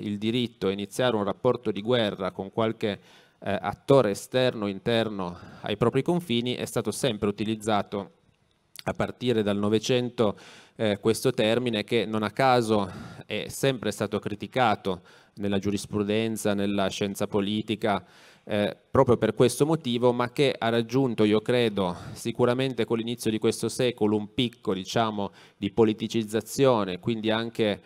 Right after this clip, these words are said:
eh, come dire, di, ehm, esibizione della propria nudità teorica, nel senso che soltanto l'involucro, appunto, per poter combattere qualcuno, ma ha definitivamente sorpassato ogni, eh, confine, s-, capovolgendosi sostanzialmente nel suo stesso,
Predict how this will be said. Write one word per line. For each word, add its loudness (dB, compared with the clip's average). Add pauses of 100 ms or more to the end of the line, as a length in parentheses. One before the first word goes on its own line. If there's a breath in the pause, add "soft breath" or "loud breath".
(280 loud breath)
eh, 0
come 2
dire, 2
di, 0
ehm, -2
esibizione 2
della -2
propria 2
nudità 0
teorica, 2
nel -6
senso -6
che -4
soltanto -4
l'involucro, 4
appunto, -2
per -4 (300 loud breath)
poter 2
combattere 2
qualcuno, 2
ma 0 (360 soft breath)
ha 2
definitivamente 2
sorpassato 2
ogni, 0 (300 loud breath)
eh, -2
confine, 0
s-, -6
capovolgendosi 2
sostanzialmente -2
nel -2
suo -4
stesso, -2